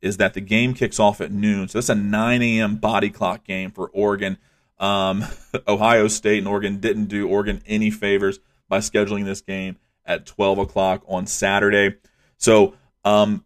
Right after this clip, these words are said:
fo-, like I said, like I said before, follow me along on Twitter, and then I'm gonna give that play out. I wanna, I want some more things to kinda come to fruition. I wanna be able to get as much information as I possibly could.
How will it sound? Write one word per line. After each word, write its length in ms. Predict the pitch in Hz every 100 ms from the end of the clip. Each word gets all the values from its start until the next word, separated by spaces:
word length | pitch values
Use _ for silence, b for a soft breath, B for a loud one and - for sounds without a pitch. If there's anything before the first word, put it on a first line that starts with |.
| _
fo-, 260 | - 127
like 140 | 113 113
I 40 |
said, 480 | - 104 95 85 85
like 200 | 98 107
I 20 |
said 160 | 110 107
before, 240 | 104 101
follow 400 | - - 117 147
me 160 | 156 151
along 480 | 131 117 113 113
on 400 | 95 104 104 101
Twitter, 460 | 104 - 95 98 98 _ _
and 120 | 98 107
then 120 | 101
I'm 100 | 107
gonna 140 | 123
give 380 | 110 104 120 113
that 260 | 117 95 -
play 280 | 117 104
out. 140 | 101 95
I 60 |
wanna, 260 | 98 120 131
I 40 | 107
want 220 | 127 127
some 140 | 131
more 160 | 123 123
things 300 | - 120 120
to 80 | -
kinda 260 | 117 110
come 360 | 107 - 117 120
to 140 | 120 123
fruition. 400 | 123 117 117 110
I 60 |
wanna 240 | 104 107 104
be 260 | 104 117
able 420 | 117 117 113 110 b b _
to 100 | 113
get 120 | 110
as 100 | 104
much 300 | 107 117 127
information 500 | 113 117 110 110 110
as 140 | 98
I 80 | 92
possibly 560 | 87 110 107 107 98 95
could. 340 | - 120 113